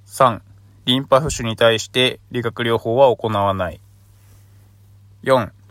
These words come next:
チームアプローチよりも個人的な関わりを重視する。五、骨髄抑制の状態に合わせて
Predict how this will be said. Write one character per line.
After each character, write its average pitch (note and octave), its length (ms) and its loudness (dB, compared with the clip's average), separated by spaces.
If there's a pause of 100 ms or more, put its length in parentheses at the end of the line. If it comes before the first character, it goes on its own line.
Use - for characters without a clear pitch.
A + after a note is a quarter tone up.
(260)
チ C3+ 160 -6
ー C#3 100 -2
ム C#3 120 0
ア C3 120 2
プ C#3 140 -4
ロ C3 120 2
ー A#2+ 40 -4
チ A#2+ 140 -8
よ G#2+ 100 0
り G#2 80 -4
も A#2 240 0 (260)
個 A#2 200 -6
人 C3 240 -6
的 C3 220 -10
な B2+ 100 -2
関 B2 300 0
わ B2 80 4
り B2 140 -2
を C3 180 -2
重 B2 220 -4
視 - 80 -4
す - 180 -8
る。 F#2 200 -6 (1300)
五、 B2+ 220 0 (480)
骨 - 180 -14
髄 C#3 360 -4
抑 C#3 180 -6
制 A2+ 220 -4
の G#2 100 -4
状 G#2+ 260 0
態 A2 240 0
に G#2+ 160 -6
合 A2 100 0
わ G#2+ 100 0
せ - 120 -8
て B2+ 280 -2